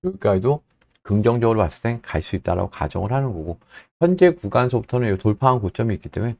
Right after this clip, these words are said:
얘는 분할 매도 치는 게 맞습니다. 그 정도 관점으로 말씀드릴 수 있겠고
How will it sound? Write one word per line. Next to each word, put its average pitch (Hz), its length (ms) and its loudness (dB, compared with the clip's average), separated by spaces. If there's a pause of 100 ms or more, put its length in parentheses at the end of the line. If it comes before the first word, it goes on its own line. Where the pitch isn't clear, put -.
(340)
얘는 104 340 0 (880)
분할 123 200 6
매도 107 200 2
치는 143 280 -6
게 - 80 -4
맞습니다. 82 800 -4
그 98 80 -4
정도 117 200 2
관점으로 98 380 -2
말씀드릴 95 420 -6
수 95 160 -8
있겠고 - 360 -8